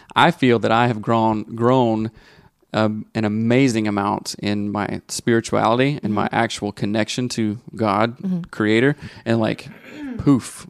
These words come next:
Speaker 1: big time. And, uh, we do a bunch of Native, uh, American Native spirituality stuff that is super helpful. And it's, like,
Speaker 2: Seth does. I
Speaker 1: peaceful.
Speaker 2: don't.
Speaker 1: Well, you're Native too, but, um, you don't participate in it as much. And, uh,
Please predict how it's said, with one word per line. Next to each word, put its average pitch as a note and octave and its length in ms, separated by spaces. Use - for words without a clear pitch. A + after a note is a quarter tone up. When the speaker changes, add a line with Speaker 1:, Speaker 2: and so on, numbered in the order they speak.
Speaker 1:
big A#2+ 180
time. G2 420
And, G#2+ 360
uh, G#2 340
we G#2+ 160
do A2+ 160
a A2 60
bunch G#2+ 240
of G2 40
Native, A2 680
uh, F2 220
American A2 720
Native G#2+ 380
spirituality A#2+ 800
stuff C3+ 340
that - 80
is - 80
super D3 360
helpful. C#3 420
And A2+ 220
it's, G#2+ 160
like, A#2 140
Speaker 2:
Seth - 180
does. E3 300
I - 80
Speaker 1:
peaceful. C#3+ 220
Speaker 2:
don't. - 160
Speaker 1:
Well, A2 200
you're G#2 140
Native A2 260
too, C3+ 240
but, C#3 380
um, A2 480
you A2+ 80
don't A2 240
participate G#2 480
in G#2 100
it F#2 100
as G2+ 160
much. A2 320
And, A#2 360
uh, A2 280